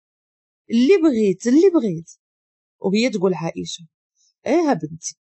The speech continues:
اللي بغيتي." رونق قالت: "بغيت نستقل بذاتي، بغيت نخرج من الدار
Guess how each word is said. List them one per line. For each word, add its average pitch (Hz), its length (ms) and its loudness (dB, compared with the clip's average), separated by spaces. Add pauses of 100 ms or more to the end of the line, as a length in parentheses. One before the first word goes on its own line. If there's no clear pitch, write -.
(100)
اللي 240 400 2
بغيتي." 175 480 -4 (680)
رونق 240 400 0
قالت: 160 580 -6 (600)
"بغيت 220 460 0
نستقل 208 600 -4
بذاتي، 160 500 -8 (680)
بغيت 277 280 2
نخرج 262 360 2
من 226 100 2
الدار 208 500 -2